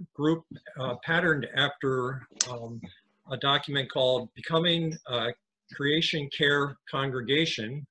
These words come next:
that was put out by Lutherans Restoring Creation. And, um, the purpose of God's Earth, Our Hands is to promote within the congregation a commitment and direction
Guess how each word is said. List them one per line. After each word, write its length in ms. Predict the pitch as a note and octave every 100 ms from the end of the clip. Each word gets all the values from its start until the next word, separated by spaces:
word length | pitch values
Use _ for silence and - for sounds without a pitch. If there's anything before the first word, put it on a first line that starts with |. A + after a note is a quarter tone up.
| _
that 160 | C3 C#3+
was 220 | B2 A2+
put 180 | - D#3
out 200 | C#3+ C#3+
by 120 | B2+ B2
Lutherans 480 | B2+ E3+ F3+ D#3 C#3
Restoring 680 | A#2 - C#3 C#3 C3+ B2+ A2+ _ _
Creation. 640 | - A#2 A#2 C3+ - G2+ A2+ C3 _ _ _ _ _ _
And, 360 | A#2+ A2+ A2+ A2
um, 260 | G#2+ G#2 B2 - - _ -
the 80 | A#2
purpose 680 | - F3 G3 D#3 C3+ - -
of 200 | C3+ B2+
God's 280 | - C3+ C3+
Earth, 200 | D#3 D3+
Our 120 | D3+
Hands 680 | D3+ E3 C3+ C3+ G3+ - - _ _ -
is 580 | C3+ C3 A#2+ - - -
to 320 | - C3+ B2+ A#2
promote 460 | - B2+ C#3 G3 - _ _
within 280 | C3 D3+ C#3
the 80 | C#3
congregation 760 | C#3+ C#3+ D#3 C3+ C3+ C3+ C3+
a 60 | A#2+
commitment 640 | - C3+ D3+ F#3+ G3 F#3+ -
and 180 | B2+ B2
direction 640 | A#2+ C3+ - - D#3+ E3